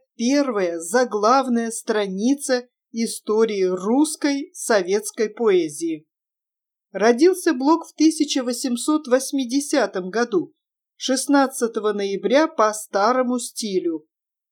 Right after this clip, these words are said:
Умер в тысяча девятьсот двадцать первом году, седьмого августа по старому стилю.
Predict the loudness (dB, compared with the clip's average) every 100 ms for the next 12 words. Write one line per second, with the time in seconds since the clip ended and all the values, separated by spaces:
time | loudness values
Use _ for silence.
0 | _ 2 6 6 6 2 -2 _ -16 0
1 | 2 4 2 2 0 -2 -6 -6 -2 -2
2 | -2 -2 -2 -2 -4 -6 -4 0 2 2
3 | -2 -4 -2 -2 -2 -8 -8 _ _ _
4 | _ _ -8 -4 0 2 2 2 0 2
5 | 2 2 -4 -8 -6 -8 -4 -6 -4 -4
6 | -2 -4 -8 -14 -10 -8 -6 -10